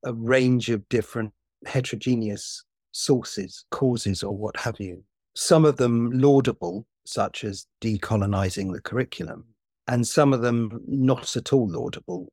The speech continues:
which I think are more ideological elements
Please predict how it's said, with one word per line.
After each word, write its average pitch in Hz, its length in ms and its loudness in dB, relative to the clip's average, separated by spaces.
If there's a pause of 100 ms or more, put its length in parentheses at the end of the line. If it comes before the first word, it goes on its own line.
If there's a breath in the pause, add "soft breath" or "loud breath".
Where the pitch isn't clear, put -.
(140)
which 113 280 -8
I 110 80 0
think 110 240 -2
are 104 240 -2 (460)
more 135 440 6
ideological 123 1000 0 (180)
elements 113 760 -2